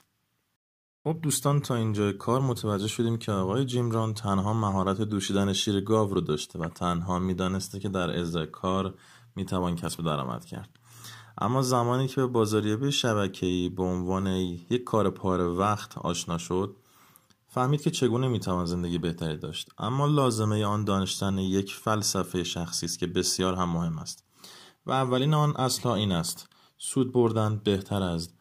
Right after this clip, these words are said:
مزد گرفتن است، که ایشان با درک مطلب توانسته ثروتمند بشه. ما در اینجا با دو تا مفهوم روبرو هستیم: حقوق گرفتن که باعث گذران زندگی می‌شه و البته هم خوبه، و سود بردن که باعث ایجاد ثروت می‌شه و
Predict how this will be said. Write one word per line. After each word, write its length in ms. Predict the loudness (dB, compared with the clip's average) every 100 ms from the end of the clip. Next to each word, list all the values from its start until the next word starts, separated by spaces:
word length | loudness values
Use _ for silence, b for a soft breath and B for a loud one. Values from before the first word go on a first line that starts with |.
| b b
مزد 320 | -6 -2 -2 0
گرفتن 440 | -2 -2 -4 -6
است، 360 | -6 -12 -18 -20 _ b b b b
که 120 | -2
ایشان 280 | 0 2 2
با 80 | 4
درک 340 | 4 2 2
مطلب 560 | 0 0 0 0 -2 -2
توانسته 460 | 0 2 2 0 -2
ثروتمند 560 | 0 0 0 0 -2
بشه. 320 | -2 -6 -8 -12 _ _ _ _ _ B B B 2
ما 100 | 6
در 120 | 6
اینجا 260 | 6 6
با 100 | 4
دو 140 | 6 4
تا 160 | 4
مفهوم 480 | 4 4 0 0 2
روبرو 300 | 4 6 4
هستیم: 460 | 2 -2 -2 -2 -4 -8 -16
حقوق 300 | -2 2 2
گرفتن 420 | 4 4 4 0 -2
که 120 | 0
باعث 320 | 0 0 0
گذران 440 | 0 2 2 2
زندگی 440 | 0 0 0 0 0
می‌شه 300 | -2 -2 -2
و 60 |
البته 460 | 0 0 0 -2 -2
هم 100 | -4
خوبه، 380 | 0 0 0 -4 B B B B B -6
و 80 | -2
سود 280 | 2 2
بردن 400 | 6 4 6 2
که 120 | 0 0
باعث 380 | 2 2 2
ایجاد 300 | 0 0 0
ثروت 580 | 2 2 2 2 2 0
می‌شه 220 | -2 0
و 380 | 0 0 0 0